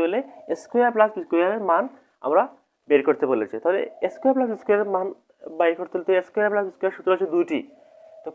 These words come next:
কোনটি আমরা এখানে বসাবো? তো যেহেতু এখানে প্লাসের, এখানে, আহ, সরি, এখানে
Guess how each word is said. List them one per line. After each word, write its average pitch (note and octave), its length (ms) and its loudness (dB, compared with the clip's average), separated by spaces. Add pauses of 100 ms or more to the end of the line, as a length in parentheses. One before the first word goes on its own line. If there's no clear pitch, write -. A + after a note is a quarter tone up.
কোনটি C4+ 260 2 (100)
আমরা F#3 180 6
এখানে E3+ 180 2 (100)
বসাবো? C3+ 280 -2 (500)
তো C#3+ 60 -6 (100)
যেহেতু A3 260 4
এখানে A3 200 2 (100)
প্লাসের, G#3+ 420 6 (520)
এখানে, E3 260 4 (320)
আহ, C#3 280 4 (1000)
সরি, E3 200 0 (260)
এখানে D#3 180 -2